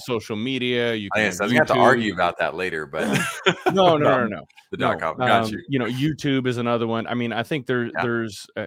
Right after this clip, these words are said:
Speaker 1: YouTube and podcasts and social media. I think if we just wanna answer th-, the three, those
Speaker 2: Yeah.
Speaker 1: are all extremely powerful if used intentionally and, and you know what you're doing and how to navigate through them. But to your point,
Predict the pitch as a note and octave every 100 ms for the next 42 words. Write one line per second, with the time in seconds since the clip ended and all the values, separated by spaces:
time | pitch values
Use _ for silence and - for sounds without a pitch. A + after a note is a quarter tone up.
0 | - C3+ E3+ E3 D3+ B2+ - B2+ A#2+ B2+
1 | A#2+ - A2 G#2+ G2 G2 F2 F#2+ - -
2 | _ _ G#2+ A2 A#2 G#2+ G#2+ A#2 A#2+ B2+
3 | A#2 A2+ A2+ - G2+ - G#2+ G2 A#2+ G#2
4 | F2 E2+ - _ _ _ A2+ A2+ G#2 -
5 | A2+ A2 G2+ - - G#2+ G2+ - G#2 G#2
6 | G2+ - G2+ - C3+ C#3+ - A2 A#2+ A#2
7 | G#2+ - - A2 G#2+ G2 - G#2 A2+ A#2
8 | B2 C3 C#3+ D3 - A2 G2+ G2+ F2+ -
9 | G2+ G2 G2 F#2+ F#2 F2+ F#2+ F2+ E2+ -
10 | F#2 E2+ E2+ F2+ F2+ F2 - G2 G2 G#2+
11 | G#2 F#2 - G2+ F2+ - B2+ A2+